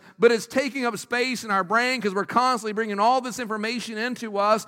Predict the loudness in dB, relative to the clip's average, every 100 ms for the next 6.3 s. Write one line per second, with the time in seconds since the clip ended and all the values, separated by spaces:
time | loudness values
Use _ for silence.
0 | -8 -2 0 2 2 0 -2 0 2 4
1 | 2 0 -6 -2 6 6 6 2 2 -2
2 | -4 -4 -2 0 -2 -6 -10 -8 -8 -6
3 | -2 2 4 2 -2 -14 -4 -2 0 2
4 | 0 0 _ _ _ _ _ -20 -10 -8
5 | -4 -6 -8 _ _ _ _ _ -12 -8
6 | -6 -8 -12